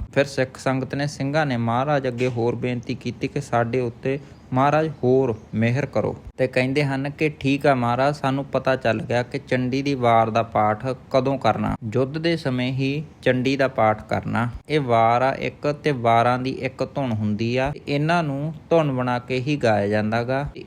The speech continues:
ਇਹ ਜਿਹੜਾ ਪਾਠ ਸੀਗਾ, ਇਹ ਯੁੱਧ ਦੇ ਸਮੇਂ ਹੀ ਗਾਇਆ ਜਾਂਦਾ ਸੀਗਾ, ਜਾਂ ਕਹਿ ਦਈਏ ਕੀਤਾ ਜਾਂਦਾ ਸੀਗਾ। ਪਰ ਅੱਜ ਕੱਲ੍ਹ ਦੇ ਟਾਈਮ ਵਿੱਚ ਲੋਕਾਂ ਨੇ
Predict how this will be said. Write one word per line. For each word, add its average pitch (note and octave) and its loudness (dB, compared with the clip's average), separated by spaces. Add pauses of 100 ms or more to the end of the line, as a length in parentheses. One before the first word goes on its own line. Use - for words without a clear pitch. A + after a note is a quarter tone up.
(120)
ਇਹ E3 4 (200)
ਜਿਹੜਾ C3+ 2
ਪਾਠ B2 2
ਸੀਗਾ, C#3 -2
ਇਹ E3 0
ਯੁੱਧ C#3 -2
ਦੇ F3 -2
ਸਮੇਂ B2+ -4
ਹੀ C#3+ -2
ਗਾਇਆ A2+ 4
ਜਾਂਦਾ G2+ -4
ਸੀਗਾ, G#2 -2
ਜਾਂ B2 0
ਕਹਿ B2 0
ਦਈਏ B2+ -4 (120)
ਕੀਤਾ C3+ 2
ਜਾਂਦਾ G#2 -2
ਸੀਗਾ। G#2+ -4 (420)
ਪਰ D3+ 2 (140)
ਅੱਜ C3 0
ਕੱਲ੍ਹ D3 2
ਦੇ E3+ 0
ਟਾਈਮ C3 -2
ਵਿੱਚ B2 -4
ਲੋਕਾਂ B2+ -2
ਨੇ B2+ -2